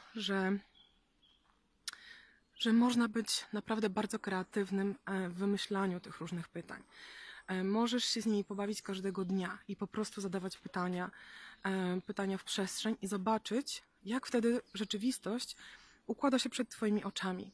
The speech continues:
Jaka rzeczywistość zostaje zaprojektowana z twojego umysłu, kiedy swój umysł otwierasz.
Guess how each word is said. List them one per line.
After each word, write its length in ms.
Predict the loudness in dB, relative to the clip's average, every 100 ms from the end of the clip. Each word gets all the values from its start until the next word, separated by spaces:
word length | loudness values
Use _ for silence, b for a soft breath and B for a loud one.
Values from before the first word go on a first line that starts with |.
| _
Jaka 280 | -2 0 2
rzeczywistość 520 | 2 2 0 0 0
zostaje 480 | 0 -2 0 2 2 B B B B B
zaprojektowana 1000 | -2 2 4 2 2 2 4 4 4 -2 -6 -12
z 140 | -12
twojego 380 | -4 0 2 2
umysłu, 580 | 2 4 2 0 0 0 B B B _
kiedy 440 | -2 2 4 2 0
swój 260 | -6 -2 2
umysł 340 | 4 2 0
otwierasz. 560 | -6 -2 -2 -2 -6